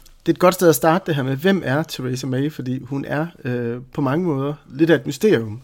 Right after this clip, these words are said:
øh, synes jeg. Øh, hun er født i nitten hundrede seksoghalvtreds, øh, det vil sige, hun er præcis ti år ældre end sin forgænger, David Cameron.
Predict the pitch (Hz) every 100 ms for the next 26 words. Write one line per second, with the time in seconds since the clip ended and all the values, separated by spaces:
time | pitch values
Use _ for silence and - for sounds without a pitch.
0 | - 151 - - - - - - _ -
1 | 131 123 117 - - - _ - 127 120
2 | 123 151 147 240 165 156 185 180 147 -
3 | 180 139 127 143 165 - - 127 120 123
4 | 143 151 143 135 127 123 131 _ 135 185
5 | 165 208 165 139 156 180 156 127 123 -
6 | 120 160 180 165 131 131 - 147 - 165
7 | 196 143